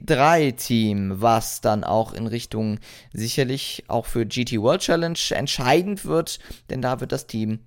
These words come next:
damit auch erstmal fehlen. Und das Team hat ja auch ganz klar bestätigt, wenn die L M G T drei Einrichtung akzeptiert wird, wie gesagt, Stand jetzt eigentlich, äh, ohne großartige Probleme, wird das Team dann auch voraussichtlich dann auch nicht an der G T World Challenge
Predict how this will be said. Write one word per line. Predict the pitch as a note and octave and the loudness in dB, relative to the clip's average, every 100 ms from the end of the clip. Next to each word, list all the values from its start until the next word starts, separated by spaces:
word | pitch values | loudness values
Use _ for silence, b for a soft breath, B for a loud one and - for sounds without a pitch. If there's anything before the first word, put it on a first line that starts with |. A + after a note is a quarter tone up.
| - | -4
damit | B2 B2 - - | -2 -2 -2 -2
auch | G#2 - - _ _ | -2 -2 -16 _ _
erstmal | - G#2+ - - A2+ E3+ | -4 -4 -4 -2 -2 -2
fehlen. | - - - - | -6 -10 -8 -6
Und | A2 A2 | 0 2
das | A2 | 0
Team | - B2 A#2 | 2 4 4
hat | A#2 - | 4 4
ja | G#2 | 2
auch | - | 2
ganz | G#2+ A#2 | 0 0
klar | - A2 | 2 2
bestätigt, | G#2 - A2 B2 B2 A#2 - | 2 0 2 2 0 -4 0
wenn | G#2 A2+ A2+ | 2 2 2
die | A2+ | 0
L | G2 | 2
M | A2 G2+ | 2 2
G | G#2+ | 0
T | A2 | 0
drei | A2 G2 G2+ - | 0 2 2 2
Einrichtung | G#2+ A2 G#2+ G#2+ G2 D2+ | 0 2 2 0 -2 -4
akzeptiert | G2 - - C#3 C#3+ | -6 -10 0 4 4
wird, | C3 B2+ G#2+ - - _ | 4 4 2 -8 -18 _
wie | G2 | -8
gesagt, | G#2 G#2+ G#2+ - - - | -2 2 2 0 -14 -14
Stand | - G#2 F#2 | -4 -4 -2
jetzt | G#2 A2 - B B B | -2 -2 -6 B B B
eigentlich, | - G#2+ G#2+ G2+ | -2 0 -2 -2
äh, | D2 G2+ | -2 0
ohne | G2+ - A2+ G#2+ | 0 0 0 2
großartige | A2+ A2 - G#2 G2+ | 0 0 -2 -2 -4
Probleme, | - G2+ G#2+ A2 A#2 A2 B B B - | -6 -2 2 4 4 2 B B B -4
wird | A2+ A2+ | 0 2
das | A2 | 0
Team | - A2+ | 2 4
dann | A2+ G2+ | 4 4
auch | F#2+ | 2
voraussichtlich | - F#2+ G2+ - G#2+ A2+ | 0 2 0 0 -4 -2
dann | G#2 F#2+ | -2 -2
auch | F2 | -2
nicht | A2 G2+ - - | -2 -2 -4 -4
an | A2 | -2
der | G#2 | -2
G | - G2 | -2 -6
T | G2 | -4
World | F#2+ F#2 | -4 -2
Challenge | F#2+ F2 | -4 -4